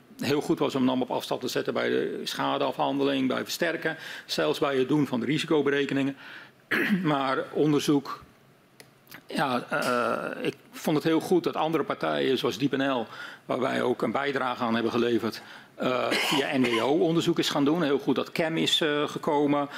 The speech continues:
Eh, heel goed dat al die andere onderzoeksinitiatieven er zijn gekomen. Maar ik vond het raar dat wij echt moesten stoppen. Ja, en, eh, je moet voorstellen dat, ehm, zowel cam als, eh,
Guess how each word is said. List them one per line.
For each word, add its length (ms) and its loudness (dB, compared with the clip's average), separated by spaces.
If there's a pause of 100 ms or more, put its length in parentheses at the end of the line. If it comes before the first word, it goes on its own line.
(220)
Eh, 280 0
heel 200 4
goed 160 2
dat 120 0
al 140 2
die 140 2
andere 280 2
onderzoeksinitiatieven 960 2
er 80 4
zijn 200 -2
gekomen. 520 0 (300)
Maar 220 0
ik 80 -4
vond 220 2
het 100 0
raar 220 -2
dat 120 0
wij 220 -2
echt 140 -4
moesten 220 -2
stoppen. 340 0 (840)
Ja, 320 -2
en, 420 -2
eh, 260 0 (360)
je 100 -4
moet 60 -4
voorstellen 480 0
dat, 320 -2
ehm, 400 0 (380)
zowel 360 0
cam 480 0
als, 520 -2
eh, 120 -2